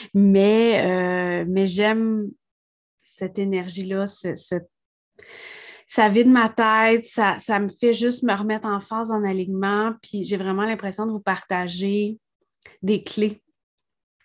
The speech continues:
pour vous aider à débloquer certaines choses pour vous aussi. Première chose,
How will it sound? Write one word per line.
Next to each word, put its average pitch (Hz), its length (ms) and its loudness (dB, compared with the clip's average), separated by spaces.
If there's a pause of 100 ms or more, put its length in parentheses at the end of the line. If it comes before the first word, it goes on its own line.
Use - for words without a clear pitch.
(180)
pour 214 140 4
vous 190 220 0
aider 185 260 0
à 208 60 -2
débloquer 180 420 -4
certaines 185 420 -6
choses 220 220 -10
pour 185 180 -6
vous 196 180 -4
aussi. 220 500 -4 (1900)
Première 285 380 4
chose, 277 680 2